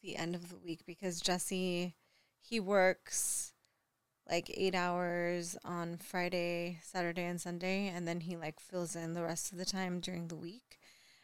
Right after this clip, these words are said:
Um, and so for us, this is, like, almost the end of, like, the end of the weekend, almost, sort of. What day is today? Tuesday.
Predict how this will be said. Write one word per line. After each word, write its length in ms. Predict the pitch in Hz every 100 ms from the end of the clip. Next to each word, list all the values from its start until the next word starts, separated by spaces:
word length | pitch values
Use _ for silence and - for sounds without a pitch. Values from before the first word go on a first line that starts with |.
| _ -
Um, 720 | 190 180 165 170 170 180 175 _ _ _ _ _ _ _ _ _ _ _ -
and 160 | 190 196
so 140 | 190
for 240 | - 190
us, 260 | - 170 175
this 240 | - 180
is, 120 | - -
like, 200 | 165 -
almost 420 | 175 175 185 -
the 100 | 190
end 160 | 190
of, 100 | 196 196 202 _ -
like, 400 | 190 165 - - _
the 80 | 175
end 160 | 180 180
of 120 | 170
the 100 | 175
weekend, 560 | 185 185 214 220 233 -
almost, 540 | 220 233 240 254 262 -
sort 180 | 269 269
of. 200 | 277 277 _ _ _ _ _ _ _ _ _
What 120 | -
day 80 | -
is 160 | - -
today? 300 | - 190 170 _ _ _ _ _ _ _ _ _ _ _ _ _ _ _ _ _ _ _ -
Tuesday. 640 | - 180 - 104 117